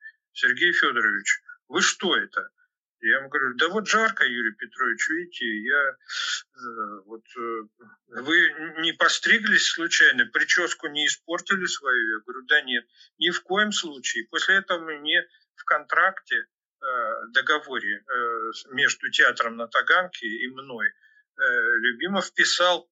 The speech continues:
пункт, что мне зам-, заме-, запрещается кардинально менять свою внешность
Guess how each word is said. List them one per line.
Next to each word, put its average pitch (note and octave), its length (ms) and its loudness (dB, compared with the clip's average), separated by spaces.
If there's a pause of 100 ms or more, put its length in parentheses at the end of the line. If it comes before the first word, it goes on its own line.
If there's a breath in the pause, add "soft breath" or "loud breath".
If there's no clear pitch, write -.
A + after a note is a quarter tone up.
(120)
пункт, C#3 240 -20
что - 260 -6
мне C3+ 240 -2
зам-, D3+ 280 -2 (100)
заме-, D#3+ 560 2
запрещается C#3+ 1200 4 (340 loud breath)
кардинально D3 880 4 (360)
менять D3+ 460 0
свою C3 480 -4
внешность D3 680 -6